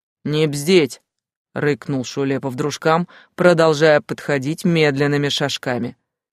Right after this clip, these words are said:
Эрик весь подобрался, как сжатая пружина. В висках бешено колотился пульс.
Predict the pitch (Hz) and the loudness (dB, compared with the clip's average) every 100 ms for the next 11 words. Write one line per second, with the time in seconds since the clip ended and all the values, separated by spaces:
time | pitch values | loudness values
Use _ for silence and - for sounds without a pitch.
0 | _ _ 151 156 165 180 190 180 175 - | _ _ 0 2 2 0 0 0 -2 -4
1 | 180 151 156 147 143 - 185 185 165 123 | -4 -4 -4 -6 -6 -6 -6 -6 -6 -6
2 | 135 131 139 131 147 139 120 127 127 - | -4 -4 -4 -6 -6 -6 -6 -6 -8 -12
3 | _ _ 156 156 156 - 170 170 165 160 | _ _ 0 2 0 0 0 0 0 2
4 | 156 - 180 185 175 165 - 139 123 131 | 2 0 -2 -2 0 0 0 -6 -6 -8
5 | - 123 120 - | -8 -10 -8 -12